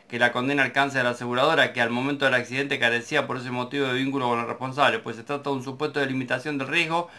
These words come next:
o no seguro, donde también resultan extrañas las consideraciones relativas a la función social del seguro y a la protección de la víctima. Las llamadas cláusulas de exclusión del riesgo objeto de la cobertura son cláusulas que tienen la finalidad de limitar el ámbito de extensión y entidad del objeto del contrato. Y desde el punto de vista técnico y conceptual,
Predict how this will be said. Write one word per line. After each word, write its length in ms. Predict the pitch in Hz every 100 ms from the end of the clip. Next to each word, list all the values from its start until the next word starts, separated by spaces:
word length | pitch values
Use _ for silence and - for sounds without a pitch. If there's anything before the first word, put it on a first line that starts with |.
| - -
o 100 | 120
no 140 | 139
seguro, 420 | - 143 151 170 151
donde 200 | 135 127
también 340 | 131 147 160
resultan 420 | 147 139 147 143
extrañas 600 | 127 - 160 160 165 160 - - -
las 180 | 127 123
consideraciones 680 | 135 120 127 127 127 160 151
relativas 360 | 131 127 156 143
a 40 |
la 120 | 127
función 400 | 123 127 143 143
social 320 | 135 131 143
del 100 | 131
seguro 300 | 120 135 156
y 40 | 139
a 60 |
la 160 | 127 120
protección 480 | 117 127 120 151 143
de 80 | 131
la 100 | 127
víctima. 520 | 110 98 95 92 92 _ _ - _
Las 140 | 123 123 -
llamadas 320 | 135 170 160
cláusulas 380 | 170 170 160 143
de 20 |
exclusión 380 | 127 120 156 151
del 80 | 131
riesgo 240 | 151 151
objeto 280 | 139 151 147
de 60 | 131
la 120 | 123
cobertura 400 | 123 - 165 160
son 180 | 143 131
cláusulas 360 | 156 143 139
que 80 | 127
tienen 220 | 131 147
la 100 | 135
finalidad 280 | 127 135 147
de 60 | 135
limitar 400 | 131 127 139 147
el 120 | 139
ámbito 380 | 120 104 98 117
de 60 |
extensión 540 | 113 123 123 185 208 202 - - - -
y 120 | 123
entidad 340 | 117 135 160
del 100 | 156
objeto 300 | 135 151 147
del 80 | 135
contrato. 420 | 131 123 110 107
Y 40 | 127
desde 100 | 135
el 60 |
punto 260 | 190 185 180
de 100 | 170
vista 340 | 180 175 156
técnico 380 | 170 175 165 151
y 40 |
conceptual, 760 | 139 135 151 147 208 226 226